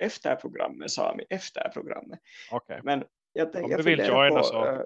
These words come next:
Speaker 2: triggervarning at gmail punkt com. Kom med,
Speaker 1: Ja,
Speaker 2: liksom,
Speaker 1: skicka
Speaker 2: vi, vi, vi diskriminerar inte kön, ålder eller läggning. Så länge
Speaker 1: <laughs>
Speaker 2: Nikolaj får vara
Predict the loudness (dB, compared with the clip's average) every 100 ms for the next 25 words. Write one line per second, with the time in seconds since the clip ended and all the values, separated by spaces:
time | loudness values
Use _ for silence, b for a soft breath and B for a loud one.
0 | -4 0 2 4 4 2 0 -6 -8 -8
1 | -6 -8 -10 -14 -20 _ -20 -20 _ _
2 | _ B B B B 0 6 8 8 6
3 | 2 -2 -2 0 -2 -4 -8 -2 -2 -2
4 | -4 -2 -4 -4 -8 -6 -6 -2 2 4
5 | 4 0 -4 -4 0 0 0 -2 -2 -2
6 | -2 -2 -4 -6 -8 -16 -20 _ _ _
7 | _ -8 -2 -2 -2 -6 -6 -2 0 0
8 | -2 -6 -6 -4 -6